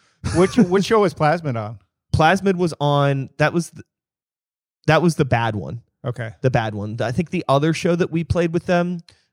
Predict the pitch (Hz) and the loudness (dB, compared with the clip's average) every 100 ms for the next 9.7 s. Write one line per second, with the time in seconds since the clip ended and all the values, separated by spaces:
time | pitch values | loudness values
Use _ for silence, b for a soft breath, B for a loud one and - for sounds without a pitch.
0 | _ 156 - 220 220 - 139 - 127 131 | _ -6 -4 -4 -2 0 -2 -2 -4 -6
1 | - 143 139 143 147 - - 143 151 143 | -6 -4 -2 -2 -4 -6 -2 0 0 0
2 | 120 123 117 113 98 120 107 107 107 101 | -2 -4 -4 -6 -8 -6 -4 -4 -8 -8
3 | - 92 - 95 92 - 110 104 - - | -10 -12 -12 -14 -12 -12 -10 -10 -10 -10
4 | 80 87 - _ _ _ _ _ _ _ | -10 -10 -14 _ _ _ _ _ _ _
5 | - 139 139 - 180 175 180 208 160 165 | -2 0 0 2 4 6 4 2 0 2
6 | 185 208 - 175 175 160 175 151 _ - | 4 2 2 2 0 0 -6 -6 _ -10
7 | 139 151 147 135 131 135 135 127 - 190 | -4 -2 -2 -4 -6 -6 -6 -8 -6 -6
8 | 196 185 170 131 135 135 123 135 123 123 | -6 -8 -10 -4 -2 -2 -4 -6 -6 -6
9 | 117 120 - 185 180 175 175 | -10 -10 -2 0 0 -2 -6